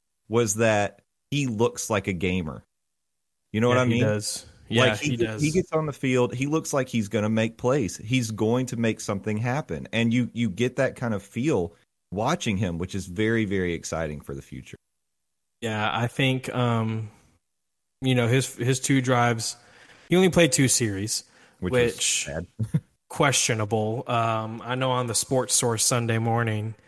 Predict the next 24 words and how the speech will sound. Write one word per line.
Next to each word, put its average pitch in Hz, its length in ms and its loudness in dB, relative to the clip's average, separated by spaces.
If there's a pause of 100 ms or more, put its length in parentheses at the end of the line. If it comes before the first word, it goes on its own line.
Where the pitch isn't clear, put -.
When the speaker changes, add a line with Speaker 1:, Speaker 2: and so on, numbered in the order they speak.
(320)
Speaker 2:
I 113 100 0
was 110 180 0
watching 113 380 0
it, 113 180 -4
and, 107 360 -10
and 113 200 -4
they 120 120 4
were 117 220 2
kind 117 220 -2
of 101 160 -4
ripping 113 260 0
Heupel 113 360 -2
apart 107 380 -4
for 110 120 -8
that. 104 300 -4
But 113 120 0
I 147 140 4
think 240 280 -2
that 147 160 0
Heupel 135 340 0
kind 131 220 0
of 110 120 -4
did 120 220 0
that 117 320 2